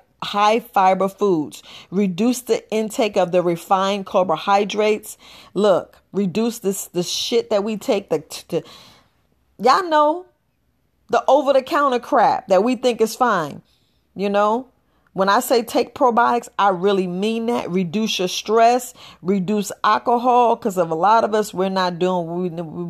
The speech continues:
we, we need to do. Now, I ain't saying about no curing,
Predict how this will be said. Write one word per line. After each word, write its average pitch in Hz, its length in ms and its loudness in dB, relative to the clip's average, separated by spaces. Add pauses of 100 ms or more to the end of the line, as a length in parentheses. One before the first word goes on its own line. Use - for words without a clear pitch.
(100)
we, 175 160 -10
we 175 160 -10
need 175 280 -6
to 175 100 -6
do. 151 340 -6 (960)
Now, 151 160 -8
I 175 120 0
ain't 202 180 -4
saying 196 240 -2
about 175 260 0
no 175 140 2
curing, 233 640 -4